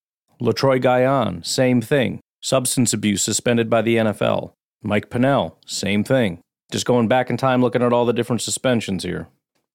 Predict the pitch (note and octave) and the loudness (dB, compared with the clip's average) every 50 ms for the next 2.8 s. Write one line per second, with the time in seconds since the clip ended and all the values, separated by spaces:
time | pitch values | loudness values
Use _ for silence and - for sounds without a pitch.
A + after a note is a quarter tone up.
0 | _ _ - B2 D#3 E3 E3 F#3 F3 - D#3 C#3+ C#3 A2 - _ - - G2+ A2+ | _ _ -2 0 2 2 2 2 2 2 2 0 0 -2 -6 _ -12 -8 -6 -2
1 | C3+ D3+ D3+ C#3+ C3+ B2+ - - - _ G#2+ A#2 C#3 C3+ A#2 - _ _ _ _ | 0 0 0 0 0 -2 -6 -16 -12 _ -2 -2 -2 -2 -4 -10 _ _ _ _
2 | _ - C3 D#3 D#3+ E3 C#3 - C3 A2+ G#2 F#2+ F#2+ G2+ A#2 - | _ -2 0 2 2 2 2 2 0 0 2 0 0 -2 -4 -6